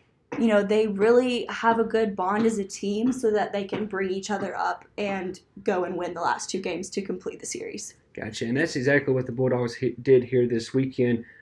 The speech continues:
Speaker 2: We're gonna shift our focus now on to game two, which was played on Saturday. Uh, U G A won that one very comfortably, eight to three. Uh, the team co-, hit for a collective three ninety-two batting average,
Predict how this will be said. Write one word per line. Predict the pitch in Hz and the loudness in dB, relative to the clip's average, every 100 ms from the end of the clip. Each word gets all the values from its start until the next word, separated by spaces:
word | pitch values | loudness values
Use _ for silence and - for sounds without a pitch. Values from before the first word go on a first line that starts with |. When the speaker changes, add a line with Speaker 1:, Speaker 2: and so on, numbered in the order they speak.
| - | -6
Speaker 2:
We're | 143 | 0
gonna | 170 127 | 4 2
shift | - 170 170 | 2 -2 2
our | 123 117 | 0 2
focus | 143 143 123 117 | 4 4 4 0
now | 127 123 117 | 0 2 2
on | 120 131 131 | 2 2 2
to | - 120 | -2 0
game | 120 120 110 107 | 2 4 2 -2
two, | - 170 185 196 196 - - - | 8 8 8 4 -2 -14 -14 0
which | 123 120 | 0 2
was | 113 110 | -4 -2
played | 127 117 110 | 0 2 2
on | 110 104 82 | -2 -6 -6
Saturday. | - - 127 143 139 139 139 - - - - | -6 0 4 6 8 8 6 2 -12 -12 -8
Uh, | 104 | -2
U | 151 | 0
G | 165 180 | 6 8
A | 160 | 8
won | 160 151 | 8 8
that | 143 107 | 6 4
one | 123 | 4
very | 147 156 | 6 6
comfortably, | 151 135 127 110 123 120 - - | 6 0 0 0 2 2 0 2
eight | 156 160 - | 2 2 -4
to | 120 117 117 _ _ - | -2 -2 -4 _ _ -2
three. | 135 151 160 160 - - - _ | 8 10 10 8 2 -20 -20 _
Uh, | 104 107 | -8 -6
the | 98 | -6
team | 95 139 139 | 0 2 2
co-, | 135 131 120 123 | 0 -4 -4 2
hit | 139 - | 2 2
for | 127 | 0
a | 117 | 0
collective | - 117 123 117 104 | 0 0 0 -2 0
three | 127 131 | 2 4
ninety-two | 123 117 - 120 | 4 0 -2 -2
batting | 120 127 110 | 2 2 2
average, | 127 120 127 123 - | 0 4 6 4 2